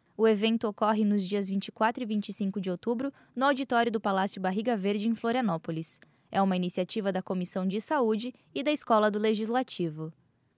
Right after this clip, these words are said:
A programação do Congresso conta com debates, painéis e palestras sobre o impacto do aleitamento materno para o desenvolvimento da criança,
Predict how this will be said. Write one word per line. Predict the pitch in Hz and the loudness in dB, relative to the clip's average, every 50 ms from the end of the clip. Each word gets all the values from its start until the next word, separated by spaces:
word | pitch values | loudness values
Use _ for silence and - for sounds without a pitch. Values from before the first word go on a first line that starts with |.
| _ | _
A | - 233 226 | 6 6 6
programação | - 240 226 214 214 208 202 202 - 240 220 | 6 4 2 2 2 2 2 0 0 0 0
do | 214 202 | 0 0
Congresso | - 196 185 185 190 202 208 226 220 - 220 | -2 -2 0 2 2 2 2 2 0 -2 -4
conta | - 208 208 208 214 196 | -2 -2 -2 0 -2 -2
com | - 196 | -2 -2
debates, | 196 185 180 170 190 202 220 226 - - 233 - | 0 0 0 2 2 2 2 0 -2 -6 -6 -4
painéis | - 214 185 185 185 190 202 208 196 | -2 -2 0 0 0 0 0 0 -2
e | 202 | -2
palestras | 196 - 190 185 185 185 202 214 - - 220 208 | -2 -2 0 0 2 2 0 0 -2 -4 -6 -4
sobre | - 226 202 202 | -4 -2 -2 -2
o | 202 196 | -2 -2
impacto | 190 226 220 240 - - | 0 0 0 0 -2 -2
do | 233 202 | -2 0
aleitamento | 208 196 190 202 - 190 190 190 196 - 202 | 0 0 0 -2 -2 -4 -4 -4 -4 -4 -4
materno | 185 180 - - 208 214 220 226 220 | -4 -4 -2 0 0 0 0 0 0
para | 190 202 190 196 | -2 -2 -2 0
o | |
desenvolvimento | 185 190 190 196 196 190 196 196 196 202 190 185 185 185 | 0 0 0 0 0 0 -2 -2 -2 -2 -2 -2 -2 -4
da | 190 185 202 | -4 -4 -4
criança, | - 269 269 240 202 208 226 - - 254 | -2 -2 0 0 0 0 -2 -4 -6 -8